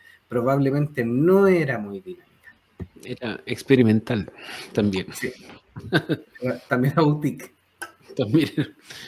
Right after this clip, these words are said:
Speaker 1: Luego de esa película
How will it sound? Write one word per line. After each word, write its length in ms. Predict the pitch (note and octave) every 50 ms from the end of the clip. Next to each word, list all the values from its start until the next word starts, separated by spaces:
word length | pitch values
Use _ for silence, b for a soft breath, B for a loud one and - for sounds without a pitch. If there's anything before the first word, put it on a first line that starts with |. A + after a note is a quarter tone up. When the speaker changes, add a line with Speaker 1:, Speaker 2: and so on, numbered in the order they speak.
| B B B B B B B _ _ _ - - _ _ _ _ _ _ _ _ _ _ _ _ _ _ _ _ _ _ _ _ - - - - - _ _ _ _ _ _ _ b b b b b b b b b b b b b b b b b _ _ _ _ _ _ _ _ _ _ _ _ _ _ _ _ -
Speaker 1:
Luego 360 | D#3 D#3+ F3 A#3 C#4+ D4+ D#4 D4+
de 80 | D4+
esa 140 | C#4+ - D4
película 560 | D4 C4+ G3+ C#3+ A#2+ C3+ D#3 A3+ B3 - -